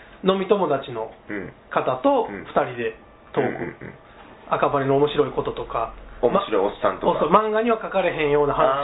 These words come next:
Speaker 1: を。
Speaker 2: あー、あー、それは面白そう。
Speaker 1: 面白かった。めちゃくちゃ面白かったです。
Speaker 2: はいはい。
Speaker 1: なんか。うん。で、なんか、来場者プレゼントで、あの、自分の書いた生原稿をこう、いる、切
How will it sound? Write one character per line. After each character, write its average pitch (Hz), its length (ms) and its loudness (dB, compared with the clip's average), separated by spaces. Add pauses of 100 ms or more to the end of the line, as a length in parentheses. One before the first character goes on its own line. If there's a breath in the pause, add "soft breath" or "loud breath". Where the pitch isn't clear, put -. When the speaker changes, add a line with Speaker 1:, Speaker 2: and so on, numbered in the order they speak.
Speaker 1:
を。 - 80 4
Speaker 2:
あ - 720 0
ー、 147 40 -2
あ - 20 -14
ー、 - 20 -14
そ 196 100 0
れ 208 120 4
は 196 100 2
面 180 160 -2
白 151 160 2
そ 175 60 4
う。 202 40 4
Speaker 1:
面 208 140 4
白 185 160 2
か 160 80 2
っ - 20 0
た。 147 60 0
め 156 100 2
ち 160 60 2
ゃ - 20 -2
く 151 60 -4
ち 170 40 2
ゃ 175 40 4
面 185 80 0
白 165 160 0
か 135 80 -4
っ 117 60 -4
た - 20 -6
で - 0 -
す。 104 80 -4
Speaker 2:
は 95 80 0
い - 0 -
は - 60 -4
い。 - 20 -8
Speaker 1:
な - 0 -
ん 139 480 0
か。 139 60 0
う - 20 -2
ん。 - 80 -4
で、 156 320 4 (800)
な 160 180 0
ん 151 40 -10
か、 131 320 0 (500)
来 226 400 2
場 214 240 2
者 196 240 2
プ 190 60 -2
レ 185 100 4
ゼ 170 140 0
ン 135 40 -2
ト 135 100 0
で、 135 60 0
あ 131 60 0
の、 127 240 -2 (640 loud breath)
自 165 80 0
分 185 160 2
の 240 80 4
書 170 140 2
い - 20 0
た 151 80 -2
生 160 260 2
原 196 260 0
稿 147 100 0
を 131 360 0
こ - 220 -2
う、 - 160 -12
い - 20 -2
る、 175 140 0
切 185 120 -2